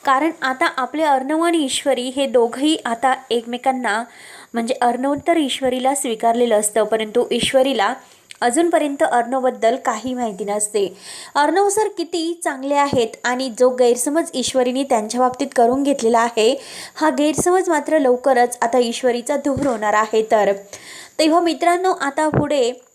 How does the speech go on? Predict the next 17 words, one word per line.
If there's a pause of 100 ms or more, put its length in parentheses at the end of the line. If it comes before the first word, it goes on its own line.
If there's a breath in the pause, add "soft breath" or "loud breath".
(120)
काय
होतं,
अर्णव (100)
जीवापलीकडे (100)
जाऊन
ईश्वरीची
काळजी
कशी
घेतो (400 loud breath)
आणि
मात्र
हा
राकेश
ईश्वरीला
मारायला
आलेला
असतो.